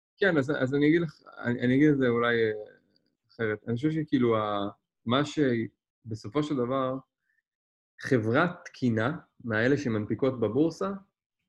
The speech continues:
כל מה שמעניין את המשקיעים זה ה-revenue. זה ה-, צריך להיות ה-K P I מספר אחד של חברה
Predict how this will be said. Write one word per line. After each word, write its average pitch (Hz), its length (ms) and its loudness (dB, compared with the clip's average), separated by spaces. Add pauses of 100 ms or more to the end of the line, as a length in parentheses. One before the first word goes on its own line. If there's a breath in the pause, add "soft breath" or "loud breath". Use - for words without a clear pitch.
כל 202 240 4
מה 208 140 0
שמעניין 135 800 0 (960)
את 110 120 0
המשקיעים 135 800 -2 (140)
זה 107 680 -4 (440)
ה-revenue. 104 520 -2 (1400)
זה 165 340 4
ה-, 139 240 4
צריך 147 180 -2
להיות 143 140 4
ה-K 131 360 4
P - 20 -2
I 117 240 4
מספר 113 400 -4
אחד 107 320 -6
של 107 120 -8
חברה 104 400 -6